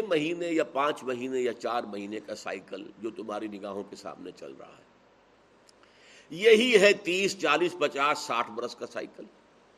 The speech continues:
بچہ پیدا ہوا، کتنی خوشیاں مناتے ہیں، آپ عقیقہ کرتے ہیں، مٹھائیاں تقسیم کرتے ہیں، یہ ہے اس فصل کا باظاہر ہونا۔ کمثل الغیث اعجب الکفار نباتہ،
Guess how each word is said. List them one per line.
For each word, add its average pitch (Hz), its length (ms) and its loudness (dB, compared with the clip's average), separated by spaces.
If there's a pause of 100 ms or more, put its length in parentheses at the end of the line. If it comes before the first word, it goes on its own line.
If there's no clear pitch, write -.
(380)
بچہ 120 260 -4 (100)
پیدا 120 280 -2
ہوا، 107 240 -4
کتنی 120 300 -10
خوشیاں 139 340 -10
مناتے 143 380 -12
ہیں، - 80 -20 (1120)
آپ 107 220 -4
عقیقہ 113 400 -6 (100)
کرتے 92 320 -10
ہیں، 80 320 -16 (160)
مٹھائیاں 107 480 -6
تقسیم - 380 -14 (100)
کرتے 82 320 -18
ہیں، 80 180 -20 (720)
یہ 160 140 0
ہے 143 140 8
اس 139 300 2 (120)
فصل 131 280 -4
کا 110 200 -10 (560)
باظاہر 135 500 6
ہونا۔ 92 420 -8 (480)
کمثل 143 440 2
الغیث 156 480 2
اعجب 143 360 2
الکفار 131 720 2
نباتہ، 101 640 -4